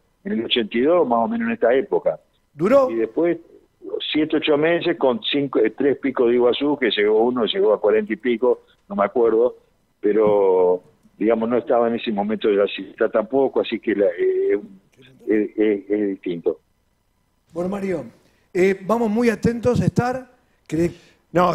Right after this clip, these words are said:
Speaker 3: eh, saludarlo a Mario, preguntarle, eh, respecto al ganado, Mario, eh, ¿hay alguna estimación de cuántos animales tengan que ser trasladados?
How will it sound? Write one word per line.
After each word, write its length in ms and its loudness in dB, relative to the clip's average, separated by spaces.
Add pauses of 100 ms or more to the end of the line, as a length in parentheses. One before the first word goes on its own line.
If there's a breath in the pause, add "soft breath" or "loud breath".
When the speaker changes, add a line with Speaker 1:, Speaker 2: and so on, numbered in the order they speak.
(180)
Speaker 3:
eh, 320 2
saludarlo 480 2
a 60 0
Mario, 320 0
preguntarle, 720 0
eh, 80 0
respecto 420 0
al 80 2
ganado, 440 2
Mario, 460 0
eh, 160 -2
¿hay 180 2
alguna 260 0
estimación 840 -2
de 120 0
cuántos 380 -4
animales 680 -2
tengan 320 -4
que 520 -2
ser 220 -4
trasladados? 800 0